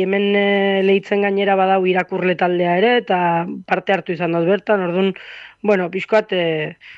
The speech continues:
bitatik, trukatutako liburuk, erositakoak, e, azaltzen dienak oso ongi jakin gabe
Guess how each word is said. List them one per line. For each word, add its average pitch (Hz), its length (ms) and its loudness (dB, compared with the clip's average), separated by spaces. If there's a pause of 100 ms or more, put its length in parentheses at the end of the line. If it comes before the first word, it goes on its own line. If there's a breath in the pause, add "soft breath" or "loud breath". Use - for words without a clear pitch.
(160 loud breath)
bitatik, 180 520 -2
trukatutako 202 760 -2
liburuk, 226 600 2
erositakoak, 196 1040 0
e, 175 720 0 (240)
azaltzen 190 560 -2
dienak 185 400 0
oso 185 160 -4
ongi 185 240 0
jakin 180 320 -2
gabe 175 240 0